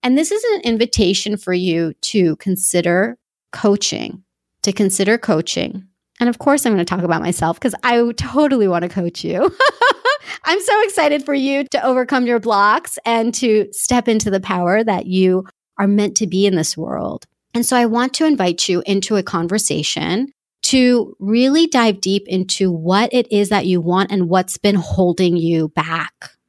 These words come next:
and how you can move forward powerfully. Because if you are ready then you are the kind of woman that I work with. I work with the woman who is powerful inside.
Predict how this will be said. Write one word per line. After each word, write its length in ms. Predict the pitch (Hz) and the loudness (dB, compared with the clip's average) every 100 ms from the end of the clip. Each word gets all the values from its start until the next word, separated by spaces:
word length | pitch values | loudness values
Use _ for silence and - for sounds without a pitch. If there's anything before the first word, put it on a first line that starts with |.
| - | -2
and 140 | 214 | -2
how 320 | - - 247 | 0 0 2
you 180 | 262 254 | 2 0
can 240 | 247 220 | 0 2
move 260 | 202 226 226 | 4 2 0
forward 540 | - - 190 170 170 - | -6 0 2 2 0 -2
powerfully. 720 | - 170 165 156 165 147 185 - _ | -4 -2 -2 -2 -6 -6 -8 -14 _
Because 260 | - 214 214 | -4 0 0
if 200 | 226 226 | 0 0
you 220 | 240 320 | 0 2
are 240 | - 302 247 | 2 2 2
ready 760 | 175 175 175 208 262 302 311 _ _ _ | 2 2 2 2 2 2 -2 _ _ _
then 160 | 226 226 | 0 2
you 180 | 226 262 | 4 4
are 120 | 285 | 2
the 100 | 311 | 2
kind 280 | 254 240 220 | 2 2 0
of 100 | 180 | 0
woman 280 | 190 190 | 0 2
that 140 | 175 - | 0 -2
I 160 | 185 185 | -4 -2
work 300 | 170 170 - | -2 -6 -6
with. 220 | 156 147 - | -8 -10 -6
I 140 | 220 | -2
work 260 | 247 262 254 | 0 -2 -2
with 160 | 233 220 | -4 -2
the 100 | 196 | -4
woman 400 | 185 175 175 170 | -2 -2 -4 -4
who 200 | 175 156 | -4 -4
is 200 | 170 - | -8 -10
powerful 720 | - - 175 185 190 240 254 | -6 -2 0 0 -2 0 0
inside. 800 | - 180 170 - 180 202 240 302 | -2 -6 -4 0 0 2 2 2